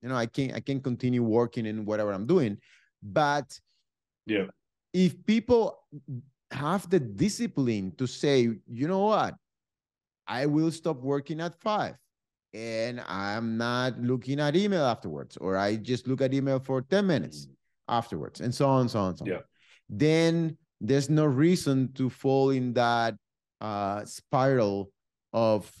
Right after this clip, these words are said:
Speaker 1: of overwork yourself. But again, going back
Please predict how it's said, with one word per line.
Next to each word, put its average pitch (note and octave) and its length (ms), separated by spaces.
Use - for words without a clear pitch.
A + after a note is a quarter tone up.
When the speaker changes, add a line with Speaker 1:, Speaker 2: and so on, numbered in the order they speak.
Speaker 1:
of - 160
overwork C3+ 580
yourself. F#2 420
But D3 320
again, E3 300
going D#3+ 300
back D#3+ 220